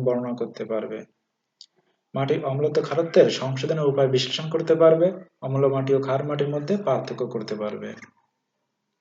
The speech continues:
তো আমরা প্রথমে জানি এই মাটির অম্লত্বটা কি। মাটির অম্লত্ব জানতে গেলে আমাদের জানতে হবে পিএইচ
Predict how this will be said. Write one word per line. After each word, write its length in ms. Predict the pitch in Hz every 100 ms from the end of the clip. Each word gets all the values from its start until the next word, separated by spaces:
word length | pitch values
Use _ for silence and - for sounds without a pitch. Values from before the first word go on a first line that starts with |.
| _ _ _ _ _ _ _ _ _ _ _ _ _ _ _ _ - _ _ _ - _ _ _ _ _ _ - - _ -
তো 40 | 156
আমরা 160 | 165 151
প্রথমে 300 | 147 175 185
জানি 260 | 180 135 165 - - - - - - - - - - - - - - - _ _ _ _ 151
এই 80 | 143 139 - - _ _ - 139
মাটির 340 | 135 160 160
অম্লত্বটা 720 | 139 135 143 143 - 143 139
কি। 240 | 131 143 139 107 - 131 120
মাটির 200 | 117 139
অম্লত্ব 220 | 135 143 147
জানতে 240 | 151 151 160
গেলে 120 | 160
আমাদের 220 | 160 165
জানতে 260 | 139 120 135
হবে 120 | 139 139
পিএইচ 340 | 123 123 123